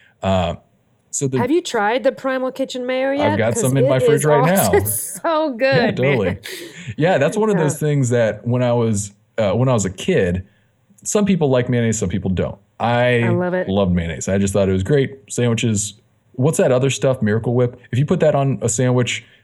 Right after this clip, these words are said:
Speaker 1: I will, I will throw that sandwich on the ground. That is a, a
Speaker 2: Yep.
Speaker 1: that is a catastrophe. Um, I thought I wasn't gonna ever e-,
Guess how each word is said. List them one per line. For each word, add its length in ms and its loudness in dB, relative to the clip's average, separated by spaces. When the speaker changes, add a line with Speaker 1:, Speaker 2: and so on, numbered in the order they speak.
Speaker 1:
I 80 2
will, 200 2
I 60 4
will 140 4
throw 260 2
that 140 2
sandwich 280 2
on 120 2
the 60 2
ground. 340 0
That 120 2
is 120 2
a, 340 0
a 120 -4
Speaker 2:
Yep. 260 0
Speaker 1:
that 120 4
is 140 2
a 220 2
catastrophe. 680 -4
Um, 420 -2
I 200 -4
thought 320 -4
I 140 2
wasn't 440 0
gonna 160 2
ever 360 0
e-, 100 0